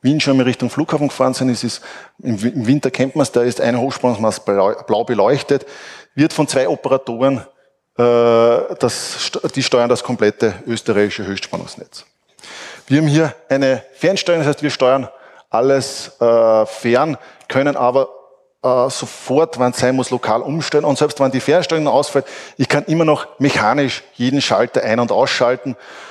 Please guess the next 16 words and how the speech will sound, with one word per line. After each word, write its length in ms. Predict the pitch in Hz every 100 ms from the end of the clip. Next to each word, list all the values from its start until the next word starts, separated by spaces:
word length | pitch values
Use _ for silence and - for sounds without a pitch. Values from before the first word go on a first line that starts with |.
| - -
Und 80 | 131
man 80 | 123
muss 120 | 139
anzeigen, 360 | 113 135 139 131
da 120 | 131
ist 140 | 131
der 60 | 127
Strom 300 | - 120 127
schon 120 | -
eine 80 | 120
sehr 180 | - 113
gutmütige 540 | 156 175 165 151 -
Sache. 320 | - 135 131
Wenn 160 | 110 117
er 120 | 131
rinnt, 360 | 123 139 -